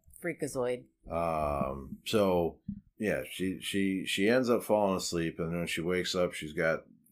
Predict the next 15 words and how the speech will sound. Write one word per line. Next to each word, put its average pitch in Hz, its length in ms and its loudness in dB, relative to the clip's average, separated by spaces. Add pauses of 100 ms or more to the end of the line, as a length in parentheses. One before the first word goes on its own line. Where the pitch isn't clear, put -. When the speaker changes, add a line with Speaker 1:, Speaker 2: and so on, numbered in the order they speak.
(160)
Speaker 2:
or 78 180 -4
there's 73 240 -8
a 69 40 -12
phone 113 280 2
call 101 240 4
on 90 140 2
her 85 80 0
phone, 76 440 -4 (520)
squeaky 117 600 0
high 107 200 6
voice, 87 680 0 (240)
really 95 320 0
annoying, 85 500 -2 (520)
and 85 960 0
the, 80 160 -6